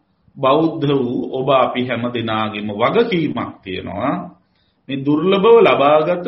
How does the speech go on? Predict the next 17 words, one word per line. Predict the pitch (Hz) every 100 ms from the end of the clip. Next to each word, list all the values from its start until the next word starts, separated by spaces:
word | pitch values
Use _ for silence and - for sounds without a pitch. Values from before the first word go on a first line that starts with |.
| 180
ධර්ම | 120 131 175 190
දායාදයෙන් | 123 127 151 165 170 170 175 214 214
උපරිම | - 165 180 196 208 254 294
ප්‍රයෝජන | 208 202 202 165
ගන්න. | 123 85 - - - _ _ _ _ _ _ _ _
දැන් | 120 143
බලන්න | 135 117 139 202 117 269 - _ _ _ _ _ _ _ _
පින්තුනි | 143 147 147 226
ධර්මයේ | 175 131 156 202
සඳහන් | 196 143 131 139
වෙන | 165 208 -
කාලයක් | - 139 143 170 202 226 -
උදා | 139 131 143 151
වෙනවලු | 160 170 180 185 208 359 381 - _ _ -
බුද්ධ | 135 147 135 151 208
කියන | 208 220 247 311
වචනේවත් | 208 139 165 208 233 285